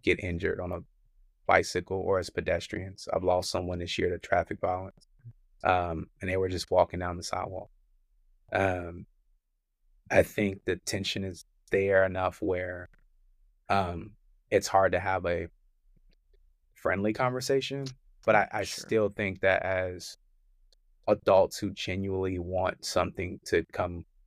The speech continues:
Speaker 1: out of this that is positive, we have to try. And so, um, for me, i-, if you're car free, if you're car light, we're moving in the right direction.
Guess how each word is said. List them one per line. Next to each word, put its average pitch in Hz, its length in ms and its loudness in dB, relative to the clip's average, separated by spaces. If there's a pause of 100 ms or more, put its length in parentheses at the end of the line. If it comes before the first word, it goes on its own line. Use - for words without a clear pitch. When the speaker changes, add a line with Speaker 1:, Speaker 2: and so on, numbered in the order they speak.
(460)
Speaker 1:
out 95 200 4
of 87 140 -6
this 92 280 -4
that 92 200 0
is - 100 -10
positive, 98 680 0 (680)
we 104 160 0
have - 380 -4
to - 120 -12
try. - 440 -12 (640)
And 101 300 2
so, 95 480 4 (480)
um, 92 280 0
for 107 140 -2
me, 123 280 2
i-, 101 140 -2
if 101 160 -8
you're 92 100 -8
car 117 280 6
free, 110 380 -4
if - 120 -20
you're - 80 -20
car 101 220 2
light, 98 380 -4
we're 98 120 2
moving 98 440 -4 (600)
in 101 120 -2
the 90 80 -4
right 90 220 2
direction. 92 640 -2